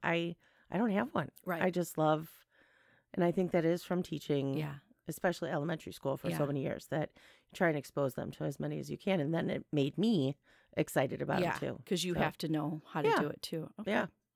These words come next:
Speaker 2: All right.
Speaker 1: So
Speaker 2: Good. Well, I hope that you'll be excited once you hear
Speaker 1: <laughs>
Speaker 2: who, who I've chosen.
Speaker 1: <laughs> Drum roll.
Speaker 2: <laughs> Right. As you get up and walk out.
Speaker 1: <laughs> Yeah.
Speaker 2: No, I'm not talking
Speaker 1: Outta
Speaker 2: about.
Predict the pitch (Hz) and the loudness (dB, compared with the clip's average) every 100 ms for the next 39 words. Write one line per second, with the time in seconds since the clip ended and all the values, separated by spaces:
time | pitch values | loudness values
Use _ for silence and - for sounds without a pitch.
0 | - 240 - - 147 139 - - - 214 | -6 -6 -6 -2 -2 -2 -12 -18 0 0
1 | 226 - 254 277 _ - - 190 180 175 | 0 0 -2 -2 _ -8 -4 -2 -2 -2
2 | 165 165 - 143 - - - 143 - 143 | -4 -6 -4 -6 -6 -12 -10 -8 -8 -12
3 | - - 196 180 - 226 - _ 160 147 | -10 -8 -2 -2 0 -6 -8 _ -14 -14
4 | - _ _ 165 151 - - - - - | -20 _ _ -8 -8 -10 -8 -6 -2 -2
5 | - 185 - - 165 160 156 156 - - | -2 -6 -8 -6 -4 -2 -6 -8 -16 -18
6 | - - - - 277 - - - 208 233 | -18 -10 -4 -4 -4 -6 -4 0 0 2
7 | 214 185 180 165 139 - - - - - | 2 2 0 0 -4 -4 -2 -2 -2 2
8 | 277 - _ - 262 262 262 220 - 208 | 0 0 _ 2 6 6 6 4 2 2
9 | 226 247 339 - - 185 185 190 170 180 | 4 4 4 2 0 4 4 4 2 2
10 | - 160 | 0 -2